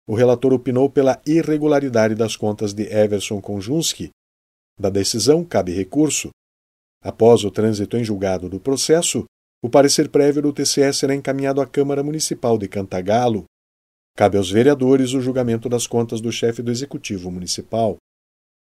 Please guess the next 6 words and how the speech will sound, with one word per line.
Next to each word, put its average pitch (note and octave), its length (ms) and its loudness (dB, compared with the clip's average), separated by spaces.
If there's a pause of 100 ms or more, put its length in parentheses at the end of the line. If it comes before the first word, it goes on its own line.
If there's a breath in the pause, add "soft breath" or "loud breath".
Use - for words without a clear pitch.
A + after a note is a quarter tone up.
Para G2+ 220 4
desconsiderar G#2+ 920 2
a G2+ 40 2
decisão F2 480 -8
do F#2+ 100 -10
tribunal, C#3+ 520 2